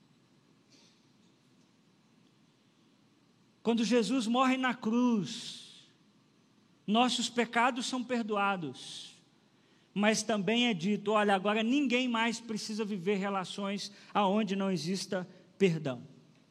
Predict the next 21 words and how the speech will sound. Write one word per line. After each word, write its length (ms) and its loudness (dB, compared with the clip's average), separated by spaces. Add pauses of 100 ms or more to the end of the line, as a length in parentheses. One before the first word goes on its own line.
(320)
"Pastor, 480 4
o 40 4
senhor 240 2
tá 160 2
dizendo 720 0 (1300)
que 120 -4
não 100 0
precisa 320 -4
ter 200 0
justiça? 760 -4 (640)
O 60 -14
senhor 160 0
não 160 0
sabe 380 2
o 40 -6
que 60 -6
a 60 -6
pessoa 340 -4
fez 240 -6
comigo, 380 -6
pastor?" 400 -12